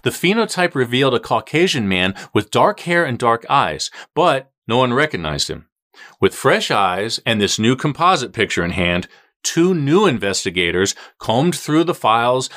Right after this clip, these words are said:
of suspects again. They were able to clear some of the names who didn't fit the profile,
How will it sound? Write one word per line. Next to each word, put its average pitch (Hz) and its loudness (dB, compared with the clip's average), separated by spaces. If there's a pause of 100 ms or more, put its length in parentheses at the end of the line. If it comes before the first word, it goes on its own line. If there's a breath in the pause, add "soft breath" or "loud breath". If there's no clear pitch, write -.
(120)
of - -4
suspects 117 0
again. 110 -2 (640 loud breath)
They 87 -10
were 131 0
able 151 2
to 127 -8
clear 208 2
some 160 0
of 120 0
the 113 -2
names 101 0
who 113 -2
didn't 123 2
fit - -2
the - -12
profile, 92 0